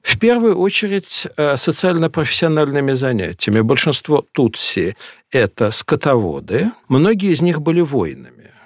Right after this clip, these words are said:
Хуту — земледельцы в большинстве своём и очень часто жрецы. Но гораздо большую роль в, э, системе социальной стратификации руандийского общества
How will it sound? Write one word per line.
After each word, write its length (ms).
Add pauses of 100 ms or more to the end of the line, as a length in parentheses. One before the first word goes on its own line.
(160)
Хуту — 920 (220)
земледельцы 1040 (300)
в 60
большинстве 560
своём 560 (100)
и 140
очень 340
часто 440
жрецы. 640 (220)
Но 180
гораздо 560
большую 840
роль 460
в, 680 (300)
э, 180
системе 420
социальной 500
стратификации 800
руандийского 640
общества 640